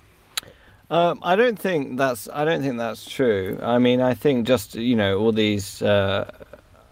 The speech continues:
I think it's really been on a bit of an individual basis. I think it's quite hard to make that assertion. I mean,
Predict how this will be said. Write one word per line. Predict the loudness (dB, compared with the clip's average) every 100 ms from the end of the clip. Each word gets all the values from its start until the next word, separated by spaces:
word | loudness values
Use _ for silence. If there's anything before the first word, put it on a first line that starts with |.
| -14
I | -4 -4
think | 0 0 2
it's | 0 0 -2
really | 2 4 4 0
been | -2 -2 -2 0
on | 0
a | -2
bit | -2 2
of | 2
an | 2
individual | 2 0 0 -4 -2 -4
basis. | 0 0 0 -2 -8 -4
I | 0
think | 2 0
it's | 0
quite | 0 0
hard | 2 2 2
to | 0
make | 0 2 0 -2 -16 -20 -20 -20 _
that | -2 0 0
assertion. | -2 0 2 2 -2 -6
I | -2
mean, | 0 0 0